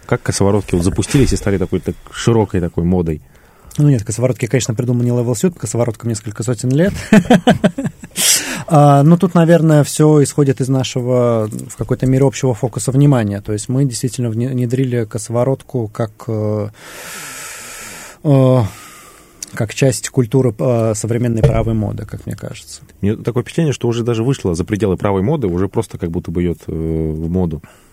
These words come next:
Speaker 1: Просто я вот видел, э, людей, там, грубо говоря, в университете своём, кто, кто носит косоворотки, и они, может быть, и, э, думают о чём-то таком правом национальном, но точно себя прям
Speaker 2: Нет, ну они... я
Speaker 1: не, не
Speaker 2: убежден,
Speaker 1: политизировали,
Speaker 2: я
Speaker 1: короче.
Speaker 2: убежден, что они так или иначе комплементарны русской культуре.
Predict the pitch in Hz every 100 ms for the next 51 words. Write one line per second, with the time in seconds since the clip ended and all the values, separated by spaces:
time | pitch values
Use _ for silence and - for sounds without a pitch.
0 | _ _ - - 104 101 98 113 98 82
1 | _ _ - 82 80 82 92 95 107 101
2 | 82 85 92 90 87 90 92 - 127 127
3 | 107 90 87 85 80 78 - 87 - 95
4 | 90 92 107 104 - 98 131 151 - 92
5 | - - 104 95 92 - 95 104 117 104
6 | - - 107 101 101 - 95 95 87 87
7 | 87 85 82 147 139 101 104 95 85 98
8 | 90 98 92 90 - 95 120 117 85 90
9 | 92 - 107 92 92 87 87 85 - -
10 | - - 175 139 160 160 170 170 143 147
11 | 170 143 120 110 98 123 143 156 160 175
12 | 165 143 139 143 139 143 139 - - -
13 | 123 131 143 139 123 127 127 120 - 135
14 | 131 117 117